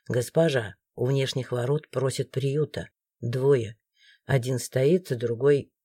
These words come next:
без сознания". В его обычно невозмутимых глазах я уловила лишь тень вопроса. И очень скоро, сдавленно скрипнув тяжелыми засовами, ворота открылись, и в прохладном полумраке главного холла замка,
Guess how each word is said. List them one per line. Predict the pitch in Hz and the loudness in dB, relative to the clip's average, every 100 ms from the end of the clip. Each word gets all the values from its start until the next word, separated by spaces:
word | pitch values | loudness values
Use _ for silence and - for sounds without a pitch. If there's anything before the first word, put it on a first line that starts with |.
| _ | _
без | 135 120 127 - | -4 -2 -4 -2
сознания". | 120 113 131 123 113 101 - _ _ _ _ _ _ _ - | -2 -2 -2 -2 -4 -8 -14 _ _ _ _ _ _ _ 4
В | |
его | 226 294 311 | 8 10 10
обычно | 269 320 - 262 | 10 6 6 8
невозмутимых | 247 233 240 247 285 247 | 10 10 8 8 6 6
глазах | 190 196 196 240 294 - | 8 10 10 8 6 6
я | 185 175 | 8 10
уловила | 180 185 247 233 | 8 8 8 6
лишь | 190 196 180 - | 8 6 4 -2
тень | - 214 190 139 | 4 6 8 6
вопроса. | 139 - 135 131 - 147 _ _ _ _ _ _ | 0 0 -2 -2 -8 -16 _ _ _ _ _ _
И | 269 | 6
очень | 330 339 | 8 8
скоро, | 302 - 294 247 | 6 8 10 8
сдавленно | 180 202 226 202 180 | 8 8 10 8 2
скрипнув | - 190 226 180 | 4 4 4 0
тяжелыми | - 147 175 160 147 | 4 4 6 6 4
засовами, | 135 147 262 262 240 220 | 2 4 6 6 6 2
ворота | 190 175 196 180 147 | 4 6 6 6 2
открылись, | - - 269 254 240 | 6 6 6 4 4
и | |
в | 233 | 8
прохладном | 233 233 262 269 226 208 | 8 8 6 8 6 8
полумраке | 220 214 202 220 208 | 8 10 10 8 6
главного | 180 196 190 185 175 | 8 8 8 8 6
холла | - 185 180 | 6 8 8
замка, | 170 233 262 233 | 8 8 6 4